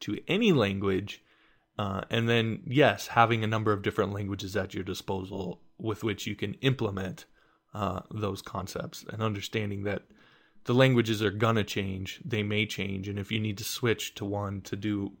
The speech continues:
something better than, than what you could with another language, then by all means switch and use it. But again, just don't get too wrapped up in any particular language,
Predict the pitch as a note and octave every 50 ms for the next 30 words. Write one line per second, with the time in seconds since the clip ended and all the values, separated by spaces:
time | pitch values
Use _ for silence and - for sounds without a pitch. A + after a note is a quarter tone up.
0 | _ _ - - - A2+ G#2+ G2 - A2 G2 G2 G2 - - - A2+ G#2 G#2 G2+
1 | G#2 G2+ F#2+ G2 F#2+ G2+ F#2+ G2 G2 - - _ - _ - G#2+ G#2+ G#2 G#2 G2+
2 | G#2 G#2 - G#2 G2 - A#2+ A2 G2 G2+ - G2+ G2 G#2+ G#2 G#2 G2 G2 G2 G2
3 | G2 F#2 F#2 - - _ - _ _ _ - _ _ - B2+ A#2+ B2 A#2+ A#2 A2+
4 | A2+ A2 A2+ A#2+ A#2 G#2 F#2+ - - - - - C#3 A#2 G#2 - - G#2+ G2+ G2+
5 | G2+ A#2 C3+ A#2 G#2 F#2+ F#2 - - - _ _ _ _ - - - _ _ -
6 | - G2+ F#2 - - _ - - - - - A2 G#2 B2 A#2+ A#2 G2 G2 F#2+ G#2+
7 | A#2+ - - - C3 C3 B2+ - B2 G#2+ - - - - - - C3+ B2+ B2 A#2+
8 | A2 A2 G#2+ G#2 G2+ - - - G#2+ G#2 G2+ G2 - - - A2 G2+ G2 G2 F#2+
9 | G2 - _ _ - - _ - B2 A#2 A2 G2+ - - G2+ - A2 G2+ - -
10 | G2+ G2 F#2+ F#2+ G2 G2 G2+ G2 F#2+ G2 - - D3+ - -